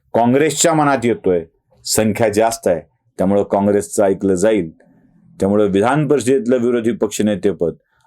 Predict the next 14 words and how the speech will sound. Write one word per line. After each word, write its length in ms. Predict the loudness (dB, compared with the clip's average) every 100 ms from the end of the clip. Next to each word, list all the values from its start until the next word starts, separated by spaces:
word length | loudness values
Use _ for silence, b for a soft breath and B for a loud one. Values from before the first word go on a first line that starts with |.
| _
अंबादास 580 | 0 2 2 2 0 0
दानवेंना 600 | 0 0 0 -2 -2 -6 -10 _ _ _ -2
गमवण्याची 640 | 0 2 2 0 0 0 2
वेळ 220 | 2 2
आलेली 300 | 0 2 0
आहे. 320 | 0 -4 -16 _ _ _ -8
बिचाऱ्या 640 | -2 0 2 2 2 0
अंबादास 540 | 0 0 2 2 0
दानवेंची 520 | 2 0 0 -2 0 0
अवस्था 440 | 2 -2 0 -2
अशी 200 | 0 -2
झाली 320 | -2 -2 -2
आहे, 100 | -4 -8 b b b b b _ 0
ते 420 | 0 0 -4